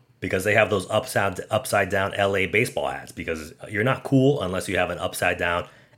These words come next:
L A baseball hat. And what I mean upside down is, like, instead of saying L A, they literally just make it upside down letters L A. <laughs> But with the Dodgers,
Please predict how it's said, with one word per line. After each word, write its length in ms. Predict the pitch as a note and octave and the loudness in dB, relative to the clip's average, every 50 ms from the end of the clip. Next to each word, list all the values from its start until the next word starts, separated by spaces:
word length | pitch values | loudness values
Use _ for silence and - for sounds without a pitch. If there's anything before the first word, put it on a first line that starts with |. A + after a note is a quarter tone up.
| _ | _
L 200 | - F#2 E2+ F2+ | 0 2 2 2
A 200 | E2+ E2 D#2+ D#2+ | 2 2 0 0
baseball 420 | D2 C#2+ D#2+ D#2 - - D2 C#2 C2 | 0 0 0 0 0 0 -2 -2 -2
hat. 240 | C2+ C2 C2+ - - - | -2 -4 -8 -8 -8 -6
And 100 | G#2 F2+ | -4 0
what 100 | F#2 F#2 | 0 0
I 60 | G2+ | 2
mean 180 | A2 A#2 A#2 A2+ | 2 2 2 2
upside 340 | - A2 - - G#2 F#2 F2 | 0 -2 -2 0 -2 0 2
down 200 | G2 G2 F#2+ F#2 | 2 0 0 0
is, 140 | E2+ D2+ F2+ | -2 -2 -2
like, 160 | E2+ D#2+ E2 | -4 -2 -4
instead 220 | D#2+ - - G#2+ | -4 -4 -4 -4
of 80 | A2 - | -4 -2
saying 300 | - - A2+ G#2 - - | 0 0 0 0 0 0
L 240 | G#2+ G#2+ F#2 G2 F2 | 2 2 2 2 2
A, 400 | G#2+ A#2 G#2+ F#2 F2 F2 - - - - - _ _ | 2 2 2 2 0 -2 -4 -10 -20 -20 -20 _ _
they 120 | - F#2+ | -2 -2
literally 320 | F#2+ G2 G#2 F#2+ G2 F#2+ E2+ | 2 2 2 2 0 -2 -2
just 220 | F2+ F2 - - | -4 -6 -4 -2
make 180 | F#2 F#2 F2 - | -2 -2 0 0
it 220 | F2 E2+ - - _ | -2 -4 -6 -6 _
upside 360 | G2+ F2+ - - - E2+ E2+ | -2 -2 0 0 -2 -2 0
down 200 | - E2+ D#2+ E2 | 2 0 0 2
letters 340 | E2 F2+ F2 E2 D2+ C#2+ - - - | 2 2 2 2 2 -2 -4 -6 -2
L 240 | - E2 D2+ D#2 E2 | 0 0 0 0 0
A. 180 | D#2+ D2+ D2 - | -2 0 0 0
<laughs> 60 | - - - - - - - - - - - - _ _ - - - _ | -2 -2 -2 -4 -6 -6 -8 -10 -12 -16 -20 -20 _ _ -20 -20 -20 _
But 120 | _ A2+ G#2 | _ 2 2
with 140 | F#2 G2+ G2 | 2 2 -2
the 60 | F2+ | -2
Dodgers, 540 | F#2 F#2 - F#2+ G2 - B2+ C#3+ C#3+ - | -2 -2 -2 -2 -2 0 0 0 0 0